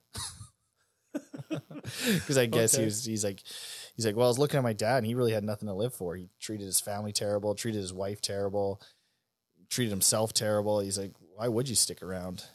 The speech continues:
Speaker 1: And I'm like, "Oh,
Speaker 2: Oh.
Speaker 1: what a childhood."
Speaker 2: Yeah.
Speaker 1: And he was a
Speaker 2: And
Speaker 1: white supremacist when he was
Speaker 2: Strickland?
Speaker 1: in, yeah, in grade seven.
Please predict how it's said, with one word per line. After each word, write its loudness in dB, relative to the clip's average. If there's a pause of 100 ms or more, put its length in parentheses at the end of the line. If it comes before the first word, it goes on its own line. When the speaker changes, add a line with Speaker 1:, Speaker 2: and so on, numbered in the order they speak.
(140)
Speaker 1:
And -12
I'm -2
like, -4
"Oh, -8
Speaker 2:
Oh. 6
Speaker 1:
what 0
a 0
childhood." 0
Speaker 2:
Yeah. -2 (1200)
Speaker 1:
And -10
he 4
was 8
a 6
Speaker 2:
And 4
Speaker 1:
white 4
supremacist 2 (720)
when -10
he -2
was 0
Speaker 2:
Strickland? -2
Speaker 1:
in, -14
yeah, -4
in -6
grade -4
seven. -2